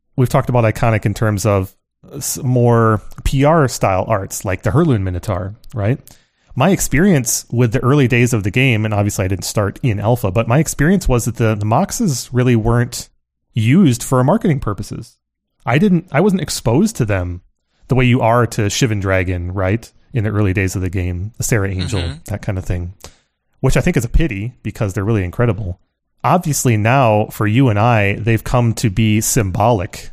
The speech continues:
Speaker 1: of, for, for especially vintage, but, uh, you know, old school, early days of Magic, as well as symbolic of power. And at the same time, they have just incredibly deep strategic and tactical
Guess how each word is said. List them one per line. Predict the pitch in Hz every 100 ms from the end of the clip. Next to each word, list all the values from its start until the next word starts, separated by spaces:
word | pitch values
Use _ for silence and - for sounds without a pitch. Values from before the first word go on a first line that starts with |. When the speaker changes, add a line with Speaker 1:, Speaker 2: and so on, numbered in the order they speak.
| -
Speaker 1:
of, | 117 101 92 95 _ _
for, | - 208 -
for | - -
especially | - 196 - 110
vintage, | 98 120 107 101 117
but, | 120 110 -
uh, | 78
you | 123 131
know, | 107 117
old | 120 113
school, | - 123 107 104 113 -
early | 110 113
days | 101 104 104
of | 92
Magic, | 101 101 101 - -
as | 120 107
well | 113 143 143
as | 123
symbolic | - 113 104 104 -
of | 95 -
power. | 113 101 98 - - _ _ _ _
And | 120 113
at | -
the |
same | - 151 147
time, | 123 131 113 104 98 127
they | 117 104
have | 113
just | 95 113 -
incredibly | 120 - - 135 135 113 110
deep | 95 92 107 107 - -
strategic | - - 113 127 110 107 -
and | 117 98
tactical | - 107 - - 104 95 87